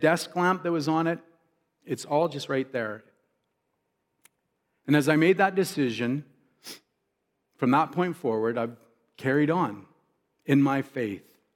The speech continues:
Never looked back. It's been awesome. And that's not to say that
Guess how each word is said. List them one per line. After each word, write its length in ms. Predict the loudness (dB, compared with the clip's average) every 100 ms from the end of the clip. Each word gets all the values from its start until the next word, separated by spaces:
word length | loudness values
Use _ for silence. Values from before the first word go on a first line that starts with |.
| _ _ _ _ _ _ _ _ _ _
Never 320 | -2 0 2
looked 220 | 0 -2
back. 260 | -2 -2 -6 _ _ _ _ _ _ _ _ _ _ _ _ _ _ _ _ _ _ _ _ _ _ _ _
It's 140 | -8
been 160 | -2 0
awesome. 480 | 0 -4 -8 -14 -16 _ _ _ _ _ _ _ _ _ _ _ _ _ _ _ _
And 100 | 2
that's 200 | 2 2
not 180 | 0 0
to 60 | 0
say 200 | 2 2
that 120 | 0